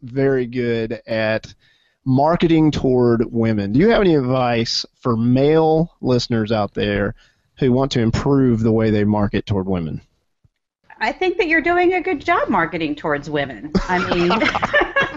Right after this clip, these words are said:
Speaker 2: I mean, unless
Speaker 1: I knew you would
Speaker 2: unless,
Speaker 1: say that. That's
Speaker 2: you know,
Speaker 1: why I
Speaker 2: I mean,
Speaker 1: asked.
Speaker 2: unless you guys
Speaker 1: <laughs>
Speaker 2: are going after the typical Bud Light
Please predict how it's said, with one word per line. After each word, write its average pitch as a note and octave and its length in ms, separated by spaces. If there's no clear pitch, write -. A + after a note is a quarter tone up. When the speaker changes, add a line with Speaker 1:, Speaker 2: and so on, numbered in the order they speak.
Speaker 2:
I E4 140
mean, E4 160
unless D#4 280
Speaker 1:
I - 40
knew A3+ 100
you G3+ 140
would F3+ 60
Speaker 2:
unless, F3 200
Speaker 1:
say E3+ 220
that. E3 280
That's F#3 160
Speaker 2:
you F3 60
know, F#3 60
Speaker 1:
why F#3 120
I F#3 60
Speaker 2:
I F#3 260
mean, B2 80
Speaker 1:
asked. E4+ 80
Speaker 2:
unless F4+ 300
you A#4 100
guys F#4 260
Speaker 1:
<laughs> F#4 140
Speaker 2:
are E4 100
going E4+ 220
after D4+ 460
the C4 100
typical C4+ 800
Bud C4+ 320
Light A#3+ 600